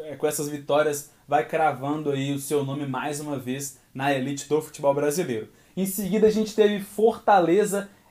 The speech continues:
e Ceará, choque rei, lá dentro da Arena Castelão,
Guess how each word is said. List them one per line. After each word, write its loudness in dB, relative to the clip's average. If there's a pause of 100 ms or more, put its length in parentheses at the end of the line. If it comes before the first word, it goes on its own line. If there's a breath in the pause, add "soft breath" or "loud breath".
(140 loud breath)
e -2
Ceará, 6 (120)
choque 2
rei, 0 (120)
lá 8
dentro 0
da 6
Arena 4
Castelão, 2